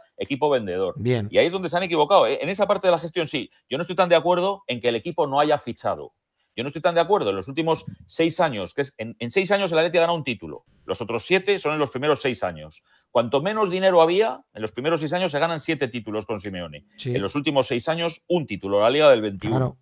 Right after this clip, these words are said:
Speaker 2: claro, pero
Speaker 1: ¿Eh?
Speaker 2: te, pero te
Speaker 1: Eh,
Speaker 2: estoy
Speaker 1: eh,
Speaker 2: explicando
Speaker 1: es un
Speaker 2: por qué.
Speaker 1: dato, es
Speaker 2: Pero
Speaker 1: un, es un dato curioso.
Speaker 2: claro,
Speaker 1: Cuanto
Speaker 2: pero
Speaker 1: más dinero hay, menos se gana.
Speaker 2: Pero, pero
Speaker 1: Sí, es un dato.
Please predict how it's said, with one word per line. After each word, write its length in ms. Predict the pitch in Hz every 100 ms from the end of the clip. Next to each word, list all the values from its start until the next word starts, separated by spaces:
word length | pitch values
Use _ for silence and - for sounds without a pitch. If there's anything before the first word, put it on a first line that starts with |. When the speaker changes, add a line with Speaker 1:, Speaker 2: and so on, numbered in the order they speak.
| _
Speaker 2:
claro, 180 | 143 151
pero 140 | -
Speaker 1:
¿Eh? 20 | 135
Speaker 2:
te, 160 | -
pero 160 | - 123
te 100 | 120
Speaker 1:
Eh, 20 |
Speaker 2:
estoy 120 | 135
Speaker 1:
eh, 40 | 156
Speaker 2:
explicando 320 | 180 175 175
Speaker 1:
es 60 | 135
un 40 | 131
Speaker 2:
por 40 |
qué. 60 | 190
Speaker 1:
dato, 240 | 95 -
es 80 | 123
Speaker 2:
Pero 80 | 147
Speaker 1:
un, 60 |
es 120 | 151 165
un 80 |
dato 220 | 170 180 160
curioso. 200 | 156 180
Speaker 2:
claro, 100 | 185
Speaker 1:
Cuanto 180 | 117
Speaker 2:
pero 100 | 139
Speaker 1:
más 60 | 180
dinero 320 | 185 185 180 -
hay, 120 | 202
menos 280 | 160 170 156
se 100 | 147
gana. 140 | 107
Speaker 2:
Pero, 140 | 143 82
pero 120 | 139
Speaker 1:
Sí, 40 |
es 80 | 214
un 80 | 190
dato. 320 | 247 240 -